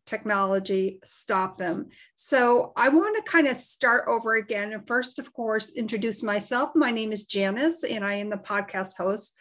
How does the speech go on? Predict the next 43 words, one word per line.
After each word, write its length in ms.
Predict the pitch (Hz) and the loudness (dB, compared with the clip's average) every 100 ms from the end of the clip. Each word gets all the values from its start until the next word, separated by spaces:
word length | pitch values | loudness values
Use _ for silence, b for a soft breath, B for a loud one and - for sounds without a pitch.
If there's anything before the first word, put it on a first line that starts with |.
| B B B | B B B
with 260 | 220 202 - | -2 -2 -8
Truly 640 | - 233 220 214 214 214 | -4 2 4 4 2 -4
Your 360 | 208 185 202 208 | -4 2 2 2
V 240 | 208 226 - | -2 -8 -2
A 420 | 208 202 269 - - | 0 0 -2 -10 -6
L 160 | 214 - | -4 -2
L 160 | 269 | -4
C. 480 | - - 208 247 330 B B B - | -4 0 0 0 -4 B B B -8
We 200 | 233 220 | 0 0
are 60 | |
not 400 | 208 226 277 - - | 2 0 0 -2 -8
recording 760 | - 254 247 - 220 208 202 190 | -12 -10 -10 -6 -2 -2 -2 -6
to 320 | - 214 196 | -6 -4 -4
the 420 | 196 202 190 190 - | -4 -4 -2 -4 -2
Facebook 520 | 214 214 208 208 - | 2 2 0 -8 -8
page 320 | - 190 202 - | -4 -2 -2 -4
since 280 | 226 196 | -6 -6
we 80 | 214 | -6
had 240 | 196 190 190 | -4 -6 -6
an 80 | - - | -12 -12
issue, 340 | 202 - 214 | -10 -6 -8
but 240 | 202 208 | -4 -4
we 160 | 214 208 | -2 -2
are 260 | 185 190 202 | -2 -2 -4
recording 560 | 208 208 - - 101 | -8 -6 -2 -2 -2
to 140 | - - | -6 -8
the 80 | |
cloud. 580 | 269 - - 170 170 277 B B B B B - | -10 -4 0 0 0 -4 B B B B B -2
And 500 | 214 208 202 202 202 | 0 2 0 -2 -2
we 180 | 208 | -2
will 120 | 196 196 | 0 0
make 200 | 202 196 | 0 -2
sure, 200 | - 196 | -2 -4
of 100 | 196 | -4
course, 300 | 208 196 - | -4 -4 -4
that 160 | 175 | -6
the 80 | 175 | -6
video 340 | 175 185 180 | -4 0 0
of 80 | 170 | 0
this 240 | 180 180 - | -2 -2 0
does 480 | 190 190 190 190 | 2 2 2 -4
get 320 | - 185 - - | -4 -4 -6 -4
posted 580 | 190 180 - 180 175 | -6 -4 -4 -4 -4